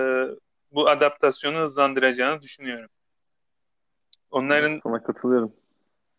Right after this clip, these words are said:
Speaker 2: Hı hı.
Speaker 1: onların, e, makro ölçekli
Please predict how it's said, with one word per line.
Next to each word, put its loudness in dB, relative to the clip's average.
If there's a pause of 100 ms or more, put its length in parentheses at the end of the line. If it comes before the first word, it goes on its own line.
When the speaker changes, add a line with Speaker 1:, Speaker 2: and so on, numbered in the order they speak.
(580)
Speaker 2:
Hı -8
hı. -8 (180)
Speaker 1:
onların, 0 (200)
e, 4 (760)
makro 2
ölçekli 4